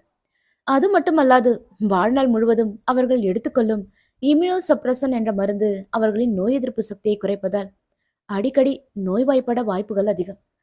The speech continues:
அதனாலே அவர்கள் இருக்கும் இடம் சுத்தமாகவும்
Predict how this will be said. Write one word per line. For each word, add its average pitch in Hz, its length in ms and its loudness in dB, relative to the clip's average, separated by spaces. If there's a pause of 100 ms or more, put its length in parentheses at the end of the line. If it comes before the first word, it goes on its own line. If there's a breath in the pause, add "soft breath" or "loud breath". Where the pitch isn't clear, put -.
(180)
அதனாலே 247 540 0 (200)
அவர்கள் 269 380 2
இருக்கும் 233 340 0
இடம் 220 200 -2 (340)
சுத்தமாகவும் 233 720 -2